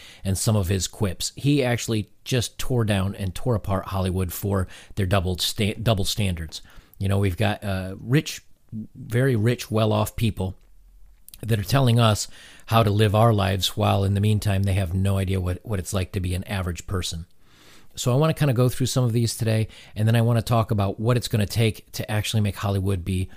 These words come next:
more productive. Um, yes, this does have a little bit to do with men going their own way, because,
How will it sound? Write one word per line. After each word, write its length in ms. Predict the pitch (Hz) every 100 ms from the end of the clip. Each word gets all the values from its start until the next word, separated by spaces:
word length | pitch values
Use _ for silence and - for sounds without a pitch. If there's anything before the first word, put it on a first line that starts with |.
| -
more 180 | 87 85
productive. 680 | - 85 110 113 - 82 - - - - -
Um, 200 | 98 107
yes, 320 | 110 135 -
this 180 | 131 -
does 220 | 139 135
have 180 | 131 123
a 40 |
little 220 | 120 120
bit 240 | 107 113 -
to 100 | 120
do 160 | 107 110
with 120 | 92
men 200 | 107 110
going 280 | 107 107 104
their 140 | 104
own 160 | 104 101
way, 180 | 101
because, 440 | 107 117 113 107